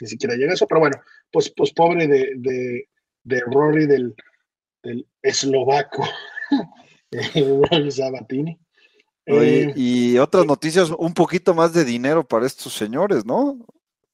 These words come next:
Speaker 2: Que, que tan urgidos estaban, tan urgidos estaban de billete la, la gente del P G A Tour, eh, pues, el P G A al-, aparentemente se dignó a, a, a subir las bolsas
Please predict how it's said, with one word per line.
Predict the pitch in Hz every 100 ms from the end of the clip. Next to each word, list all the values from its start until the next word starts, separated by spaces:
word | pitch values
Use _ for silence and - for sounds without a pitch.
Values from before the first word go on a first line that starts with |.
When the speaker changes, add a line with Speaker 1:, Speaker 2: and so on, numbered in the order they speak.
| -
Speaker 2:
Que, | 117 - -
que | 131
tan | - 143
urgidos | 160 143 165 180 180 123
estaban, | - 151 165 156 - _ - _ - 117 _
tan | 147 151
urgidos | 147 - 185 -
estaban | 165 175 170
de | 127
billete | 120 127 151 151
la, | 123 113 113 110
la | 113 110
gente | 110 135 135
del | 123
P | - 127
G | 123 120 117
A | -
Tour, | 131 131 143 143 -
eh, | 107 101 98 95 -
pues, | 101 95 - - - - - 127 - _ _ - - _
el | 95
P | - 123
G | 123 117 117
A | 117
al-, | 104 98
aparentemente | 101 - 107 113 - 110 113 -
se | - 104
dignó | 101 101 110 113 117 120
a, | 104 101
a, | 101
a | 101 110
subir | - 113 123
las | 113
bolsas | 104 117 120 120 117 -